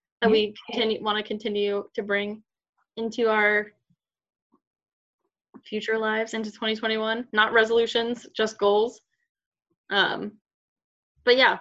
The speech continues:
Speaker 1: we'll continue this conversation. I'm sure we'll keep on bringing things up that we remembered or that we were excited about or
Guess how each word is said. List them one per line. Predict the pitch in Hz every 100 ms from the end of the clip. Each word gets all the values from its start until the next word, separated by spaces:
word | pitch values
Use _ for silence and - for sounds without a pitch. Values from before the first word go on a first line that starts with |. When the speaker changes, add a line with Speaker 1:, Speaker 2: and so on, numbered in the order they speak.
| 208
Speaker 1:
we'll | 220
continue | 220 240 240 247
this | 240 220
conversation. | 220 214 220 208 208 208
I'm | 180
sure | - 196
we'll | 196
keep | - 220
on | 196
bringing | 196 190 196
things | 196 190
up | 196 185 -
that | 196 170 - _ _ _ _ -
we | 226
remembered | 208 220 302 294 285
or | 240 196
that | 185
we | 190
were |
excited | 196 - 254 240
about | 226 220 208
or | 202 160 170